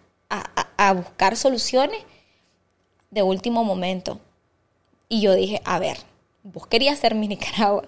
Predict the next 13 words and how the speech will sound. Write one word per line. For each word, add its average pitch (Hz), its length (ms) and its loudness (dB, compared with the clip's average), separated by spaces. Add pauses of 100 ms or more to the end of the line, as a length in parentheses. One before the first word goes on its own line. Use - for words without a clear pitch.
(380)
ahora 208 300 4
tenés - 300 0
que - 100 4
buscar - 560 4 (140)
cómo 269 320 6
resolver". 202 720 -2 (760)
Entonces, 196 680 0
ese 202 220 -2
proceso 214 680 0 (680)
de, 202 240 -8 (140)
de 196 140 -2
estar, 196 540 2 (560)
eh, 185 1040 4